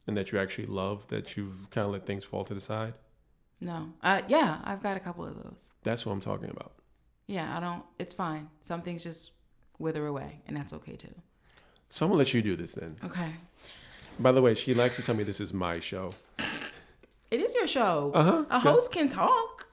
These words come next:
Speaker 1: Uh-huh.
Speaker 2: but you ask me things like production values, like, "Are we done?" Or, "Should we do this? Should we take a break?" Like, I don't have a say. I don't have a say in
Speaker 1: You ju-,
Speaker 2: that.
Speaker 1: you just told me the thing I said twice was wrong. It's okay.
Speaker 2: Yeah,
Speaker 1: So you,
Speaker 2: no.
Speaker 1: um, you,
Speaker 2: Mm-mm.
Speaker 1: so what's, what's the, what's the S P N challenge?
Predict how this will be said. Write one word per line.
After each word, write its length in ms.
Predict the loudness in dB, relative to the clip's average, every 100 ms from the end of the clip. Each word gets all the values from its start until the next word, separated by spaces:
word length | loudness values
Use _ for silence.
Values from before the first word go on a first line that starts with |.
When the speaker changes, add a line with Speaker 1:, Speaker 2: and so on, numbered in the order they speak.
| _
Speaker 1:
Uh-huh. 140 | 4 8
Speaker 2:
but 120 | 8
you 160 | 6 6
ask 240 | 6 6
me 120 | 4 4
things 260 | 2 2
like 140 | 2 2
production 440 | 2 2 2 4
values, 320 | 6 6 4
like, 120 | 4
"Are 100 | 4
we 140 | 4 2
done?" 360 | 2 2 2
Or, 340 | 0 0 0 -2 -10 -20 -8
"Should 180 | -4
we 220 | -2 -2 -2
do 180 | 0
this? 240 | 4 4 4
Should 60 | 0
we 40 |
take 140 | 0 -2
a 40 |
break?" 220 | 2 2
Like, 140 | 2 2
I 100 | 4
don't 300 | 4 2 2
have 200 | 2 2
a 60 | 2
say. 240 | 0 -2
I 100 | 0
don't 100 | -2
have 120 | -2 -4
a 40 |
say 160 | -4 -4
in 80 | 0
Speaker 1:
You 60 |
ju-, 100 | 2
Speaker 2:
that. 220 | 4 2
Speaker 1:
you 60 | 0
just 120 | 0
told 120 | 0 0
me 60 |
the 60 | 0
thing 160 | -2 -4
I 60 |
said 400 | -4 -6 -8 -12 -12
twice 440 | -6 -6 -8 -16 -10
was 160 | -8
wrong. 300 | -8 -12 -14 -2
It's 100 | 6
okay. 140 | 8 8
Speaker 2:
Yeah, 100 | 4
Speaker 1:
So 140 | 2
you, 200 | 4 2 -2
Speaker 2:
no. 80 | 0
Speaker 1:
um, 180 | 0 0
you, 120 | -2
Speaker 2:
Mm-mm. 200 | -4 -10 -14
Speaker 1:
so 140 | -2 2
what's, 220 | 4 2
what's 220 | 2 2
the, 200 | 4 2
what's 240 | 4 2 2
the 240 | 0 0 0
S 140 | -4 -4
P 120 | -6
N 80 | -6
challenge? 500 | -8 -8 -10 -14